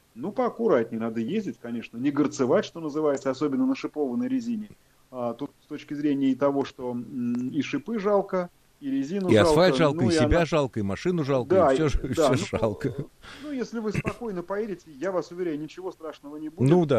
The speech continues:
Speaker 1: есть
Speaker 2: да.
Speaker 1: никакого сравнения с тем, что мы е-, ш-, что кто-то ездит на летней резине зимой, нет. Это, это не
Speaker 2: А,
Speaker 1: настолько
Speaker 2: то есть там гораздо
Speaker 1: ситуация.
Speaker 2: серьёзнее всё это.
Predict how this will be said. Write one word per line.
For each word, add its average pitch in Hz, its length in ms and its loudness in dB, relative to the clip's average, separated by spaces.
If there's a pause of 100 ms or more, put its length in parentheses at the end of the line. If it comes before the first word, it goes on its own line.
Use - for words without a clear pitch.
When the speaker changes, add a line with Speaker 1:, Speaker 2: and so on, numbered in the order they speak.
Speaker 1:
есть 98 100 0
Speaker 2:
да. 90 60 -4
Speaker 1:
никакого 170 480 0
сравнения 170 560 0
с - 60 -12
тем, 165 140 -12
что - 180 -16
мы 147 120 -6
е-, 160 320 -6
ш-, - 160 -16
что - 160 -18
кто-то 151 340 -12
ездит 139 400 -4
на 143 80 -12
летней 147 300 -4
резине 139 360 -2
зимой, 302 360 -2
нет. 220 220 -2
Это, - 140 -18
это 151 220 -8
не 151 100 -10
Speaker 2:
А, 147 40 -4
Speaker 1:
настолько 208 260 0
Speaker 2:
то - 100 0
есть - 120 -2
там 147 160 4
гораздо 127 320 0
Speaker 1:
ситуация. 139 240 0
Speaker 2:
серьёзнее 92 340 0
всё - 200 -10
это. 69 260 -10